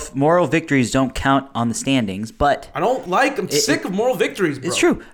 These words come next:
Speaker 1: I mean, you know, that, that's a nice, uh, vote of positivity in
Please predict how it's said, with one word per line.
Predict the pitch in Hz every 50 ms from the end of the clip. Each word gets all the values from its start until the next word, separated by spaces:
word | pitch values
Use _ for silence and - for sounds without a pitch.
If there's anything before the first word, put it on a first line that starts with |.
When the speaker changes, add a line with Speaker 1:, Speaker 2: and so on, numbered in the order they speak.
| -
Speaker 1:
I | 160 208 202
mean, | 196 190 160
you | 156 180 175 160
know, | 135 120 117 123
that, | 135 147 143
that's | 147 151 147 - - - 151
a | 147
nice, | 135 131 127 127 123 123 123 123 120 - - - - - -
uh, | 117 113 113 110 110 107 107 104 - - - _ _ _ _ _
vote | 110 107 101 98 120 131 135 147 123 - - - - - - - _ -
of | 104 107 107 104 101 - - _ _ _ _ - _ _ _ _ _ - 120 123
positivity | 113 113 107 - - - 131 127 117 135 139 135 139 147 143 139 - _ _ _
in | - 113 117 113 110 110